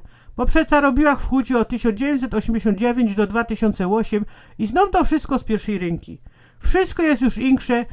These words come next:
i najbardziej się gorsza bestuż, że nic, co było, już nie wróci. Parafrazując wielkiego poetę Adama Mickiewicza: „Matulko huto,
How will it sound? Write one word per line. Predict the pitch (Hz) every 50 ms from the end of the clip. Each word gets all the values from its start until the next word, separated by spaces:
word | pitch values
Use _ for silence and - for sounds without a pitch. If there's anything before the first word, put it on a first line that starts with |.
| - - -
i | 220 226
najbardziej | 233 233 226 214 294 330 330 349 359 -
się | - 302 254
gorsza | 220 262 269 262 - 233 208
bestuż, | 202 220 220 208 - - - 247 277 247 - - - - - 185
że | 202 240 262
nic, | 302 349 359 - -
co | - 277 254 202
było, | 202 220 208 202 214 226 240 - - - - _ _ _ - -
już | 330 359 311
nie | 349 381 370
wróci. | 339 403 403 349 - - - - - - - _ _ - - - _ _ _ - - -
Parafrazując | - 277 285 277 269 - 262 247 220 240 349 370 339 320 294 233
wielkiego | 214 254 240 220 - - 339 277 302 294
poetę | 294 262 220 226 247 247 - 196
Adama | 190 190 233 240 240 233
Mickiewicza: | 226 226 226 - - - 220 208 202 202 - - - - - - - - _ _ _ _ - _ _ _ _ _ - - _ _ - -
„Matulko | 226 240 240 240 - 349 349 349 339 330 339 - 294 269
huto, | - - 220 226 220 - - 175 165 165